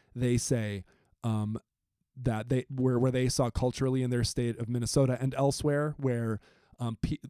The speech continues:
where, where people blamed natural disasters on human sin. So example number one, they say, um, uh, duh, duh, duh, duh, that a right-wing group from Georgia sent out fundraising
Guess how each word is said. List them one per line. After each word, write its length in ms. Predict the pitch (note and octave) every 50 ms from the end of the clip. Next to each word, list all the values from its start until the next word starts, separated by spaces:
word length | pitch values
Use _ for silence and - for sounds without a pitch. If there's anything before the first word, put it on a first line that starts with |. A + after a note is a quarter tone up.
| - -
where, 220 | C#3 C3 B2+ A#2+ A2 -
where 160 | C3+ B2 A#2
people 640 | - _ - - G#3 A3 - - C3 A#2 A2+ A2 - _
blamed 500 | - - C3 C3 C3+ C#3 C#3 C#3 B2+ B2+
natural 420 | B2+ C3+ C3+ C3+ C#3 - - D3 C#3
disasters 640 | B2+ B2+ A2+ A#2+ A#2 A#2 A#2 A2 - A#2+ A2+ A2
on 140 | A2+ A2 G#2+
human 380 | G2+ - B2+ B2 A2 A2 G#2+ G2+
sin. 340 | - - B2 G2+ F2+ F2
So 300 | F2+ - C3 B2 A2 F#2+ - - - - - - -
example 440 | C#3+ C3+ C3 D#3 D3+ D#3 D3 F3 E3+
number 300 | E3+ E3 E3 E3 F3+ F3
one, 420 | D#3+ C#3 C3 A#2+ A#2+ B2+ E3+ A3 - _ _ _ _ _ _ _ -
they 220 | A#2+ A#2 B2 A#2+ A2+
say, 560 | - - - B2 A2 G#2+ G#2 A2+ C#3 D#3+ - _ _ _ _ _ _ _ _ -
um, 600 | B2 A#2+ A#2+ A#2+ B2 B2 A#2+ A#2+ A#2+ A#2+ A#2 A#2+ - _ _ _ _ _ _ _ _ - -
uh, 40 | B2
duh, 100 | A#2+ B2
duh, 140 | A#2+ B2 A#2+
duh, 120 | A#2 B2
duh, 200 | A#2 B2 A#2+ A#2+ -
that 160 | - C#3 C3+ C3
a 60 | B2+
right-wing 400 | B2+ C3+ C#3+ C#3 - D3+ D3+ C#3
group 180 | B2+ C#3 C#3+
from 180 | - - C#3 C3+
Georgia 380 | B2 B2 B2 B2 B2+ B2 C3 A#2+
sent 300 | A#2 - - B2+ A#2+ -
out 180 | B2+ B2 A#2 -
fundraising 840 | - - - D3 D3+ E3 D3+ D3 C#3 C#3 C3 B2+ C#3 C3+ C3 C3